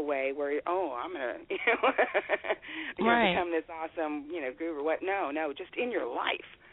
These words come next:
Speaker 1: To have good relationships with your family, to have good <laughs> relationships with your friends, to not be in conflict, to not be in drama twenty-four seven. That's what it is
Speaker 2: Mm-hmm.
Speaker 1: to live in peace, you know. And it's like, I just wanna wake the whole world up to that, <laughs> and
Speaker 2: Wow.
Speaker 1: not,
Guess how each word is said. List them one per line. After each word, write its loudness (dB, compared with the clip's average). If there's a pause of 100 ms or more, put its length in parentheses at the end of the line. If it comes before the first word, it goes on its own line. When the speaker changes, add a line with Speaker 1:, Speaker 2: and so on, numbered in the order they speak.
(260)
Speaker 1:
To 0
have 4
good 4
relationships -2
with -4
your -2 (120)
family, 2
to -4
have -6
good 4
<laughs> 2
relationships 2
with -2
your -4 (100)
friends, -2 (320)
to -2
not 4
be -2
in 0
conflict, -2
to -2
not 2
be 0
in 0
drama 0 (100)
twenty-four -4 (140)
seven. -4 (640)
That's 6
what 6
it 6
is 8
Speaker 2:
Mm-hmm. -2
Speaker 1:
to -4
live -2
in -10 (140)
peace, -6
you -2
know. 2
And 0
it's -6
like, 0 (720)
I 6
just 4
wanna 2
wake 4
the 0
whole 4
world 6
up 2
to -10
that, 4
<laughs> 0
and 2
Speaker 2:
Wow. -
Speaker 1:
not, 6